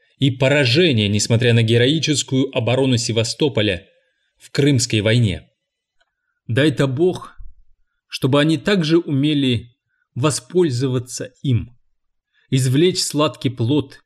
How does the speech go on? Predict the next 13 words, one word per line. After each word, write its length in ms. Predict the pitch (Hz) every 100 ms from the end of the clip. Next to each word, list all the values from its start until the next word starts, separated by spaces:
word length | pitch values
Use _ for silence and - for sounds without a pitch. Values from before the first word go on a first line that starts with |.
| _ _
из 200 | - 120
горького 420 | 117 135 117 120 117
корня. 560 | 117 120 101 90 78 _ _ _ _ _ _ _ _ _ _
Пора, 580 | 131 147 151 151 139 95
давно 300 | 104 113 147
пора 260 | 127 131 143
им 140 | 127
оглянуться 480 | 117 123 131 127 -
на 100 | 123
самих 300 | 117 123 120
себя, 440 | - 113 135 120 _ _ _ -
внутрь 400 | 110 127 131 117
страны, 560 | - - 131 135 123